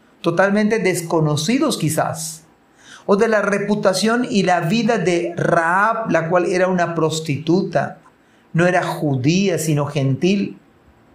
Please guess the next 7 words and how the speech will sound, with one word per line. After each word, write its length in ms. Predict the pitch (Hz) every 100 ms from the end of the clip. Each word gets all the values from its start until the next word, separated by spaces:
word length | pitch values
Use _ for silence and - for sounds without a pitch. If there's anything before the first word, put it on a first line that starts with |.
| - - - - -
o 140 | 170 202
de 160 | 220
Ruth, 580 | 196 196 233 277 302 302
que 160 | 180 190
era 120 | 226
una 240 | 226 214
moabita, 1160 | 190 175 170 170 135 151 214 196 180 139 -